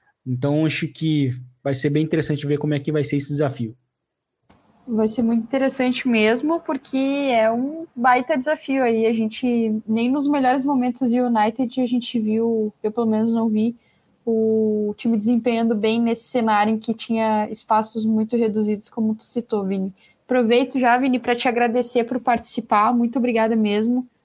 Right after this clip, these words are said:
Speaker 2: Tu é, tu é o cara, meu. Nem vou ficar te jogando muito biscoito, que tu sabe que tu é o cara. Apareça aí sempre que quiser. Brigadão mesmo.
Speaker 1: Que isso. Prazer é todo meu. É sempre um prazer estar aqui, Michele. Quando precisar, tamo aí novamente. Caio,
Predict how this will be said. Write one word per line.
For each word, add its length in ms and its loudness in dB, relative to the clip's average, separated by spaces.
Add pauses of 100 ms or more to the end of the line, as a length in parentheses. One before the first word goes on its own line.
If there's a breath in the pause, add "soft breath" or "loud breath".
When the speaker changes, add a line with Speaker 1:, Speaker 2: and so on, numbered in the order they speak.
(120)
Speaker 2:
Tu 120 -2
é, 480 0
tu 100 -4
é 60 0
o 40 -2
cara, 340 0
meu. 240 -2 (100)
Nem 140 -4
vou 100 -2
ficar 220 -2
te 320 -2
jogando 240 2
muito 180 -2
biscoito, 440 -2
que 100 -20
tu 60 -14
sabe 260 0
que 60 -20
tu 80 -4
é 80 2
o 20 -2
cara. 320 0 (460 soft breath)
Apareça 500 2
aí 80 2
sempre 300 -2
que 100 -4
quiser. 540 2
Brigadão 480 0
mesmo. 260 -4 (640)
Speaker 1:
Que 100 -2
isso. 320 0 (320 loud breath)
Prazer 320 0
é 40 -2
todo 260 0
meu. 420 0 (760 soft breath)
É 380 0
sempre 220 0
um 40 -2
prazer 200 2
estar 100 -2
aqui, 260 -2
Michele. 600 -2 (200)
Quando 220 -4
precisar, 460 -2
tamo 200 0
aí 120 2
novamente. 640 0
Caio, 420 0